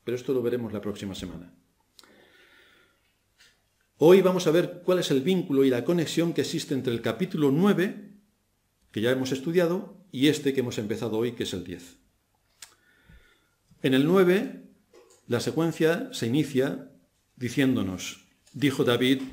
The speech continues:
"¿Ha quedado alguno de la casa de Saúl a quien haga yo misericordia por amor a Jonatán?". En el diez leemos, "Después de esto aconteció que murió el rey de los hijos de Amón,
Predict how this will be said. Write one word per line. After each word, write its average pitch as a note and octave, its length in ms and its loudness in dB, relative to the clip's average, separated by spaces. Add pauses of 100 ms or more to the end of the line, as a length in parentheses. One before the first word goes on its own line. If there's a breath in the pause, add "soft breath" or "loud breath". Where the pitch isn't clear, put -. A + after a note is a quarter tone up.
(360)
"¿Ha C3 160 2
quedado C3+ 340 4
alguno D3 420 2
de D#3 80 2
la A2+ 140 0
casa C3+ 240 -2
de B2+ 100 0
Saúl C#3 720 2
a A#2 120 -2
quien A#2 240 -2
haga C3+ 200 2
yo C3+ 180 2
misericordia C#3 800 2
por C3+ 140 0
amor B2 500 -2 (340 soft breath)
a A#2+ 140 -2
Jonatán?". C#3+ 760 -2 (1800)
En A#2 120 -4
el A#2 140 -2
diez D3 380 -2 (100)
leemos, A2+ 560 -2 (880 soft breath)
"Después A#2 340 2
de C#3 140 6
esto D#3+ 180 0
aconteció A#2+ 560 0
que C3 80 0
murió A2+ 320 0
el A#2+ 80 2
rey C3+ 240 2
de G#2 120 0
los F#2+ 180 -6
hijos B2+ 240 -4
de C#3 80 2
Amón, D3 420 -2